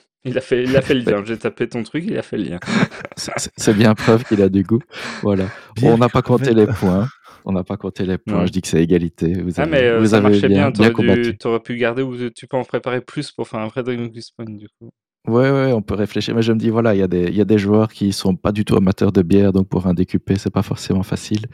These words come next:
Speaker 3: Ouais.
Speaker 2: Ici,
Speaker 3: La
Speaker 2: ça se mettait bien avec vous deux.
Speaker 3: Ah ouais, la
Speaker 1: Tu peux
Speaker 3: crevette
Speaker 1: dire,
Speaker 3: grise,
Speaker 1: euh, je sais
Speaker 3: une
Speaker 1: pas,
Speaker 3: seule
Speaker 1: euh,
Speaker 3: option, la Rodenbach.
Speaker 1: si
Speaker 3: Euh,
Speaker 1: on
Speaker 3: voilà.
Speaker 1: dit,
Speaker 2: Ok,
Speaker 1: euh, je sais pas si c'est le bon mot, mais, euh, trèfle.
Speaker 2: Euh, oui,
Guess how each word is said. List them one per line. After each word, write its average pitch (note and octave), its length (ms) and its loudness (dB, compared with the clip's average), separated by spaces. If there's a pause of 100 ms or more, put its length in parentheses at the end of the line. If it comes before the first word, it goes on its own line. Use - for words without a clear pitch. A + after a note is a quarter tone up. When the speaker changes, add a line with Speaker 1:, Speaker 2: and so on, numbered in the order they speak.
(100)
Speaker 3:
Ouais. E2 320 -8
Speaker 2:
Ici, - 140 0
Speaker 3:
La G#2+ 60 0
Speaker 2:
ça F#2+ 140 0
se - 140 -2
mettait F#2 200 2
bien F#2 200 0
avec F2 180 0
vous E2 140 -4
deux. E2 240 -4 (400)
Speaker 3:
Ah A2+ 80 -8
ouais, A2+ 100 -2
la F2 80 -6
Speaker 1:
Tu G2+ 60 -8
peux - 60 -14
Speaker 3:
crevette C#3 240 -2
Speaker 1:
dire, G2 160 0
Speaker 3:
grise, F#2+ 160 2
Speaker 1:
euh, - 20 -4
je - 80 -10
sais F#2+ 80 -4
Speaker 3:
une E3 80 4
Speaker 1:
pas, B2 140 2
Speaker 3:
seule G#2+ 120 4
Speaker 1:
euh, C3+ 60 2
Speaker 3:
option, D3+ 340 -2
la A#2 140 0
Rodenbach. G#2+ 760 -4
Speaker 1:
si - 160 -8
Speaker 3:
Euh, G#2+ 40 -2
Speaker 1:
on G#2+ 80 -2
Speaker 3:
voilà. G2+ 40 -4
Speaker 1:
dit, G#2+ 220 0
Speaker 2:
Ok, G#2 80 4
Speaker 1:
euh, F#2+ 640 0 (520)
je G2 80 -14
sais - 80 -14
pas A2+ 120 -4
si - 80 -10
c'est A2 80 -8
le G2+ 100 -6
bon A2 140 -4
mot, B2+ 180 -2
mais, G#2 140 -4
euh, F#2+ 160 -2
trèfle. - 500 -6 (3000)
Speaker 2:
Euh, F#2 880 4
oui, G#2+ 400 0